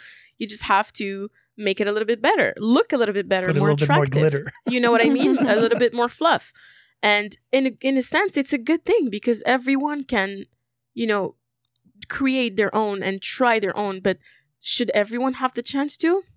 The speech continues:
Speaker 1: I think in the end, it's the market that decides. The
Speaker 3: And
Speaker 1: market decides if you're, if you're, you know, <laughs> worth it or not.
Speaker 3: And if I can add,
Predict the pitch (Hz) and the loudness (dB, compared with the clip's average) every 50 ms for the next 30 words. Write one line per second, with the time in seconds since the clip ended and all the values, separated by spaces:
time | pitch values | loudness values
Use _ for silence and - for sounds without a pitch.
0 | _ _ _ _ _ _ _ _ _ _ _ _ _ _ _ _ _ _ _ _ | _ _ _ _ _ _ _ _ _ _ _ _ _ _ _ _ _ _ _ _
1 | _ _ - 196 190 - - 220 214 220 214 - 220 214 202 - - 214 220 220 | _ _ 0 0 0 0 0 -2 -2 0 -2 -2 -4 -2 -2 -2 -2 0 0 0
2 | 202 - - 208 190 185 196 226 - - - 151 170 208 - - - - - - | -2 -4 -4 -6 -4 -4 -4 -6 -6 -4 -4 -4 -4 -4 -6 -8 -8 -8 -10 -10
3 | - - - - _ _ _ _ _ _ _ _ _ _ _ _ _ _ _ _ | -12 -12 -14 -14 _ _ _ _ _ _ _ _ _ _ _ _ _ _ _ _
4 | _ - 214 214 185 185 196 220 269 - 226 190 190 196 - - 196 180 185 202 | _ -6 -4 -2 0 2 2 2 2 0 -2 -2 -4 -6 -4 -4 -4 -4 -6 -8
5 | 202 - 214 196 180 175 160 - - - - 202 - - - 208 190 180 170 165 | -10 -8 -8 -8 -6 -6 -6 -8 -8 -6 -8 -8 -6 -4 -4 -2 -2 -2 -2 -4
6 | 165 - - - _ _ _ _ _ _ _ _ - 208 220 202 190 185 190 208 | -6 -6 -8 -10 _ _ _ _ _ _ _ _ -8 -4 -2 -2 -2 -2 -6 -8
7 | 226 - 233 226 240 240 240 - - 247 220 220 196 180 202 202 247 208 - - | -10 -6 -2 -2 0 0 0 0 0 0 0 0 -4 -6 -6 -6 -6 -6 -8 -12
8 | _ _ _ - 233 247 240 247 - - 247 233 - 233 214 - - 180 190 208 | _ _ _ -8 -6 -6 -6 -6 -8 -10 -10 -8 -8 -10 -8 -6 -2 0 0 0
9 | 226 214 - | 0 -2 -6